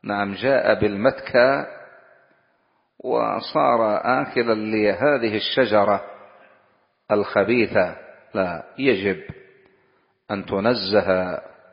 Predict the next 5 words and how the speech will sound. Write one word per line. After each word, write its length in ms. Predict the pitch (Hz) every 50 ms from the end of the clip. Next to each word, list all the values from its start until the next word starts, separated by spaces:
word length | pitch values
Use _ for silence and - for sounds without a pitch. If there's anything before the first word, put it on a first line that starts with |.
| _ -
بيوت 440 | 107 98 98 113 131 135 123 - -
رب 440 | 113 104 98 76 - 139 147 - -
العالمين 680 | 117 107 101 104 101 98 98 98 95 104 131 139 117
سبحانه 600 | 104 - - 98 92 - 135 131 127 120 113 120 123
وتعالى 760 | 135 139 127 - - 117 123 135 120 104 98 95 87 -